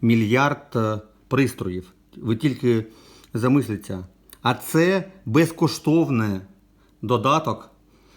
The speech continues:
який кожна людина має можливість завантажити та використовувати. Тому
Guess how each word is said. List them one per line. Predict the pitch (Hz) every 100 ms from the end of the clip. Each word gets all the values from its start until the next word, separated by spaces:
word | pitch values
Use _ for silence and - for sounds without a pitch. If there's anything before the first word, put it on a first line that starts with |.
| _ -
який | 123 - 151 143 127
кожна | - 175 131 123 113 104 120
людина | 120 107 151 160 107 98 - _ _ _ _ -
має | 113 131
можливість | 123 113 117 151 131 - - _ _ _ _ _ _ _ _ _ _ _ _
завантажити | 110 123 127 120 160 143 113 110 98 95 _ _
та | 127
використовувати. | 131 123 117 110 110 98 92 - 101 104 _ _ _ _ _ _ _ _ _ _ _ _ _ _ _ _ _ _ _ _ _ _ _ _ _ _ _ _ _ _ _ _ _ _ _ _
Тому | 127 135 147 160